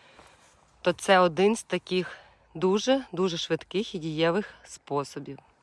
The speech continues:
Ще можна просто дорослий кущ розкопати, ну там у вас вийде набагато менше лаванди,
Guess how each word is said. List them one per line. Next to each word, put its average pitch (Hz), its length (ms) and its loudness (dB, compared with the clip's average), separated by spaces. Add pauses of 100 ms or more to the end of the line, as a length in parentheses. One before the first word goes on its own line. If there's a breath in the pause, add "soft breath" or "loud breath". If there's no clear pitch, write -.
(600 soft breath)
Ще - 260 6
можна 202 340 6
просто 247 380 4
дорослий 262 480 4
кущ - 280 -4
розкопати, 214 720 6
ну 269 160 2
там 220 240 8
у 208 40 0
вас 208 260 2
вийде 196 200 2
набагато 185 680 4 (480 loud breath)
менше 180 600 6 (420 soft breath)
лаванди, 214 720 8